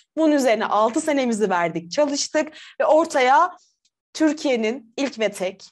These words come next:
yapay zeka destekli eğitim modeli çıktı. Tekes, tek eğitim sistemi. Bunun formülleriyle de biz eminiz ki atanmayan,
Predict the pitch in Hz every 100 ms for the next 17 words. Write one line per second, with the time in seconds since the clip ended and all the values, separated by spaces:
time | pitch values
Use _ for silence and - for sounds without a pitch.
0 | - 208 202 269 277 220 202 190 185 208
1 | 214 - 196 196 269 214 214 208 262 226
2 | 196 185 175 175 190 - - 262 269 _
3 | _ - 262 254 160 160 - - - 202
4 | 208 233 214 196 - 185 - 180 196 330
5 | - - - _ 330 330 302 311 339 320
6 | 294 247 240 220 185 190 311 359 - _
7 | - 302 311 - 226 277 311 240 214 -
8 | - 320 381 - _ _ _ _ _ -
9 | _ _ 247 254 262 208 175 185 -